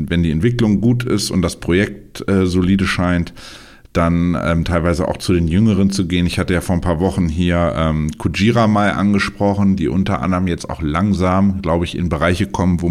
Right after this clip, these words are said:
wo ich dann auch wieder genauer hinschaue. Aber das ist halt auch eine Layer One, die vieles bietet, was die Älteren auch schon haben, wo mitunter aber das besser gemacht wird und vor allen Dingen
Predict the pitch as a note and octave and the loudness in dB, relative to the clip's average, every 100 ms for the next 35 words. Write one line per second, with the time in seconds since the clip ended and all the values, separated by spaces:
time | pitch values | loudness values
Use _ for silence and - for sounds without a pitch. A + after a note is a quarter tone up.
0 | F2 D#2+ E2+ - F2 E2 E2 E2+ D#2+ D#2+ | 0 0 -4 -4 -4 -2 -2 -2 -2 0
1 | E2+ G#2 A2+ A#2+ A#2+ A#2 A#2+ - - - | 0 2 2 0 0 0 0 -4 -10 -14
2 | - - F#2+ G2+ G2 G2+ A2 F#2 A#2+ A2+ | -16 -4 0 2 2 0 0 2 2 4
3 | G2+ F#2+ F2+ F2 E2+ E2 F2 G#2+ A#2+ - | 4 4 4 4 2 2 2 2 0 -4
4 | - - F#2 - A#2 G2+ G2 - G#2+ A#2 | -12 -8 -6 -2 0 2 0 0 0 0
5 | - G2 - G#2 G#2+ A2 G#2+ F#2+ - F#2+ | 0 -2 -2 0 2 0 0 -2 0 -2
6 | - F#2+ E2+ F2+ G2 A#2+ A2 G2 F#2 - | -2 -2 0 0 2 2 2 2 0 0
7 | G2 G2+ G2 D#2 F2+ F2 F2 - - - | 0 0 0 0 0 0 -2 -6 -14 -20
8 | - F2+ F2+ A2 G#2+ G#2 - A#2+ - C#3+ | -4 -2 0 2 2 0 -2 -4 2 2
9 | D#3+ - - G2+ G2+ G#2+ G#2+ A2 | 2 -2 -2 2 2 2 0 -2